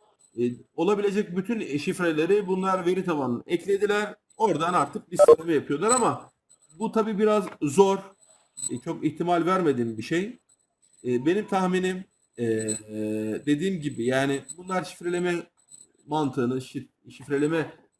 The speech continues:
e, yapısını, algoritmasını çözdüler ve buradan bakın sıfır nokta sıfır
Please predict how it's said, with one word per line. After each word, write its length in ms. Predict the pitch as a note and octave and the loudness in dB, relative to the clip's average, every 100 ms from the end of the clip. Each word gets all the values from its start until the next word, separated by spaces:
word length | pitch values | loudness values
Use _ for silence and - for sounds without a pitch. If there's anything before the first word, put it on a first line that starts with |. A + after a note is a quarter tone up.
| - | -8
e, 100 | A#2 A#2 A#2 A2+ | -4 -2 -2 -2
yapısını, 520 | B2+ C#3+ - - C3+ B2+ | -4 -4 -10 -12 -8 -4
algoritmasını 720 | C3+ C3+ D3 D3+ A#2+ - A#2 - | -4 -2 -4 -4 -12 -14 -18 -4
çözdüler 580 | D#3+ C3+ E3 E3 E3+ D3 | -4 0 2 2 0 2
ve 220 | D3 D#3 | 2 2
buradan 340 | D#3+ C#3 D#3 - _ _ _ _ | -2 0 -2 -6 _ _ _ _
bakın 260 | C3+ D3 D#3 | -6 -2 -2
sıfır 400 | - F#3+ F3+ E3 | 0 -2 0 2
nokta 260 | D#3 D#3 | 0 0
sıfır 320 | F3 G3 - | -2 0 0